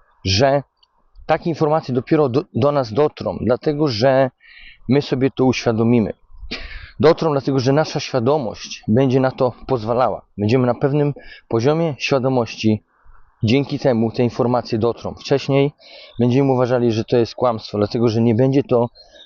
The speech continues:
zgodne z naszym paradygmatem, czyli z naszym systemem wierzeń.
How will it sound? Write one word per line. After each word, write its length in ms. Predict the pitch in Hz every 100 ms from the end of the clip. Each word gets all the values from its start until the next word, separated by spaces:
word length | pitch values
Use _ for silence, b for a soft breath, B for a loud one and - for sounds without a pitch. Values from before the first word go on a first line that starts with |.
| -
zgodne 580 | 104 95 147 139 139 131
z 80 | 113
naszym 320 | 127 - 117
paradygmatem, 840 | 127 123 107 107 127 143 - 90
czyli 420 | 90 143 139 147 139 b b b
z 140 | 101 113
naszym 440 | 143 143 139 127
systemem 640 | - 120 - 135 127 120 104
wierzeń. 480 | 107 127 98 90